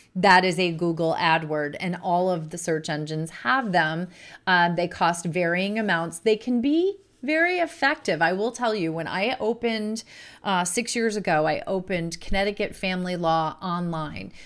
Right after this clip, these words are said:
to provide unbundled legal services i-, to people in Connecticut. And I ran a Google AdWords ad where I would show up, um, for Divorce Attorney Connecticut. Those were the keywords I was going after.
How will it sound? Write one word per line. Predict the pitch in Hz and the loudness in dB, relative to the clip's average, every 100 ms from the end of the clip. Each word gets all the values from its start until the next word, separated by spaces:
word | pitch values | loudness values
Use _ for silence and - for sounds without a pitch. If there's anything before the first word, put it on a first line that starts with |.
| - | -16
to | - | -10
provide | 175 190 185 175 170 - | -4 0 4 6 4 2
unbundled | 202 208 190 180 175 170 | 0 2 2 2 0 0
legal | 170 180 175 | 0 0 0
services | 165 170 160 165 165 151 147 165 - - | -2 -2 -2 -2 -2 -2 -2 -6 -10 -4
i-, | 196 185 | 0 0
to | - 190 | -2 -4
people | - 190 175 | -4 -6 -4
in | 160 160 | -4 -4
Connecticut. | 165 165 160 - 175 - - - - - | -4 -2 -2 -2 -4 -6 -8 -16 -20 -4
And | 185 175 | 0 2
I | 175 | 2
ran | 170 190 196 208 208 | 4 2 4 2 0
a | 185 | -2
Google | 170 185 180 196 - | 0 2 2 0 2
AdWords | 180 175 165 170 165 165 - | 2 2 0 0 0 -2 0
ad | 165 151 151 151 180 - - | 2 2 0 -4 -8 -14 -6
where | 185 180 | 2 6
I | 170 | 6
would | 175 190 | 6 2
show | - 208 185 170 | 0 2 4 6
up, | 165 160 - - | 4 2 -4 -4
um, | 190 170 165 160 156 156 156 - _ - - | 0 0 2 0 -2 -4 -10 -16 _ -20 -14
for | - 196 180 170 165 160 147 | -2 2 4 2 2 0 -2
Divorce | 180 170 185 190 196 | -2 0 0 0 -4
Attorney | - 185 175 | -6 -6 -6
Connecticut. | 175 180 151 147 151 | -4 -2 0 -2 -2
Those | 160 156 | -2 -2
were | 165 | -4
the | 160 | -6
keywords | 160 170 160 160 165 | -4 -4 0 0 0
I | |
was | 156 156 | -2 -2
going | 160 156 147 | -2 -2 -4
after. | 147 160 - 147 156 | -6 -8 -8 -8 -6